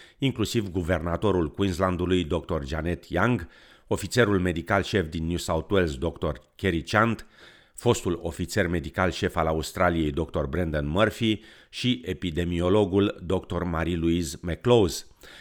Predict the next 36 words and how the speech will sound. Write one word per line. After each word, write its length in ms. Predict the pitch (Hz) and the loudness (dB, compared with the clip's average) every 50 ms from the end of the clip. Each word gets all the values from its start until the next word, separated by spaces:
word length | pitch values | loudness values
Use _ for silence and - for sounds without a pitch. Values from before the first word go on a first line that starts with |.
| - - - | -20 -4 0
Opt 240 | 120 123 - - - | 2 2 4 4 4
persoane, 460 | - 104 87 - - 104 101 110 113 | 4 2 2 0 -2 -2 0 2 0
inclusiv 460 | 110 104 - 95 87 - - 87 78 | 0 0 -2 -4 -4 -4 -4 -6 -2
doctorii 400 | 80 98 92 - - 95 85 85 | -2 -2 -2 0 0 -2 -2 0
Murphy 380 | 82 90 98 98 87 - 90 78 | 0 0 0 0 0 -2 -6 -8
și 280 | - - 78 76 73 76 | -8 -6 -6 -4 0 2
Young 300 | 92 107 117 113 101 82 | 2 2 2 2 -2 -4
și 200 | 80 - - 73 | -8 -10 -10 -10
fostul 440 | - - 98 92 - - 80 73 | -4 -2 -2 -2 -2 -2 -4 -4
viceprim-ministru 960 | 69 69 85 - - 87 - - 85 82 85 85 98 101 90 - - - 78 71 | -4 -4 -6 -4 -4 -6 -4 -2 -2 -2 0 0 0 0 0 -2 -6 -8 -8 -6
John 200 | 65 95 92 85 | -4 -2 -2 0
Anderson, 580 | 87 92 107 104 104 95 - - 104 104 98 - - - - - - - _ | 0 0 2 2 2 2 2 0 0 0 0 -2 -6 -12 -20 -20 -20 -18 _
au 140 | - 117 117 | 0 0 2
primit 360 | - 104 104 107 113 113 - | 2 2 2 2 0 0 -4
cea 160 | - - 123 | 0 2 2
mai 180 | 110 104 98 95 | 4 4 2 2
înaltă 320 | 90 95 92 92 85 87 | 2 2 2 0 0 0
onoare, 720 | 82 80 80 82 92 98 101 95 98 98 95 - - - _ _ | -2 -2 0 0 2 2 4 4 2 2 0 -2 -4 -10 _ _
companion 580 | - 85 80 73 80 80 80 82 90 92 87 | -8 -6 -6 -4 -2 -2 0 0 0 0 0
al 280 | 87 82 82 80 76 - - | 0 0 0 -2 -2 -4 -4
Ordinului 640 | 95 92 80 78 85 85 85 82 80 82 85 82 - | -4 -4 -2 -2 -2 -2 0 0 2 2 0 0 -2
Australiei. 840 | - 78 82 80 76 - - - 104 110 104 92 85 80 71 - - - - - - - _ | -4 -4 -4 -4 -4 -4 -2 0 2 2 4 4 2 0 0 -2 -8 -16 -20 -20 -20 -6 _
De 80 | - | 2
asemenea, 360 | 107 107 - 120 113 117 117 | 2 2 2 2 2 2 4
au 80 | 113 107 | 2 2
fost 280 | 101 - 113 107 - 113 | 2 0 -2 -2 0 0
onorați 460 | 101 95 95 92 104 113 110 - - | 0 2 2 2 2 0 0 -2 -6
și 160 | - - 101 | -4 0 0
actorul 440 | 90 87 - - 110 95 90 85 82 | 0 0 0 0 2 2 2 2 2
în 140 | 80 80 78 | 0 0 0
vârstă 320 | 90 90 - - - 82 | -2 -2 -2 -2 -4 -2
de 100 | 73 82 | 0 0
o 100 | 78 78 | 0 -2
sută 260 | 78 - 92 - 80 | -2 -4 -4 -2 -2
unu 300 | 80 85 92 92 85 82 | 0 0 0 0 2 2
ani, 260 | 92 104 110 104 90 | 2 2 2 0 -2